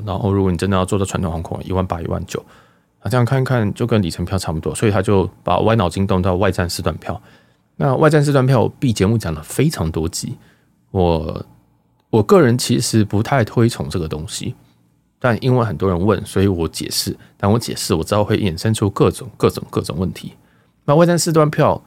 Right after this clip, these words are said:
这位听众就给我了一些时间，他就自己查了一张外站四段票，他在trip dot com去找的。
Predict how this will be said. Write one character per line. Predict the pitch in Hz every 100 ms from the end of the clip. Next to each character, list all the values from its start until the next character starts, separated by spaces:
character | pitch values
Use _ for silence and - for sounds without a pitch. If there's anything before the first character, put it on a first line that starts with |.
| - _ _ -
这 | 160
位 | 147
听 | 139 131
众 | 131 107
就 |
给 | 104 95
我 | 85
了 |
一 | 78
些 | 98 101
时 | - 78
间， | 95 85 92 - _ _ _ _ _
他 | 110
就 | 110
自 | 110 131
己 | 92
查 | - 82
了 | 78
一 |
张 | 85 92
外 | 92
站 | 87
四 | -
段 | 87 78
票， | - - -
他 | -
在 | 110 98
trip | - 120
dot | - 87
com | - 87
去 | 92 107
找 | 80 -
的。 | - -